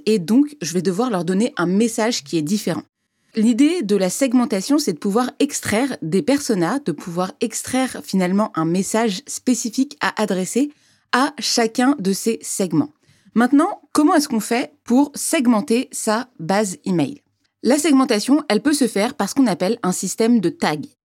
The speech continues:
Tag, T A G, en français, on traduit ça en étiquette. C'est-à-dire que on va pouvoir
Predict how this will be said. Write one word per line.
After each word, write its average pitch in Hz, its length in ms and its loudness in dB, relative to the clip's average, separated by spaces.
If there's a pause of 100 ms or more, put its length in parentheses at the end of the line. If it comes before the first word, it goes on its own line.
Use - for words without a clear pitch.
(140)
Tag, 196 300 -2 (140)
T 226 280 2
A 190 220 -2
G, 175 400 -2 (140)
en 175 80 -4
français, 196 580 -2
on 185 100 -8
traduit 185 360 -6
ça - 400 -4
en 185 260 -2
étiquette. - 720 -4 (560)
C'est-à-dire 214 640 0
que 247 320 2
on 190 80 -4
va 196 100 0
pouvoir 196 460 -4